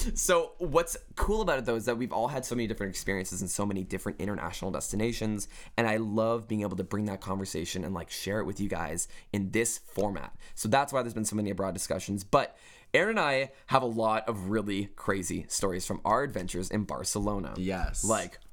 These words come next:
Speaker 1: oh my God.
Speaker 2: It was a weekend.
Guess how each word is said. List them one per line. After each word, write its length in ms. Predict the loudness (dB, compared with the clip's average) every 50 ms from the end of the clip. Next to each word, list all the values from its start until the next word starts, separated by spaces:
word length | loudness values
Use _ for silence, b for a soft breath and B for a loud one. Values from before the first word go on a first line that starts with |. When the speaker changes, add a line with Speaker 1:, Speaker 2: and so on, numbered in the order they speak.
| -10 -8 -4 0 2
Speaker 1:
oh 440 | 2 2 2 0 0 -2 -4 -6 -8 -10 -4 -2
my 320 | 0 0 0 0 -2 -2
God. 320 | 0 0 0 0 0 0
Speaker 2:
It 40 | 0
was 100 | 0 0
a 60 | 0
weekend. 640 | 0 0 -2 -2 0 -2 -2 -2 -2 -4 -4 -6 -6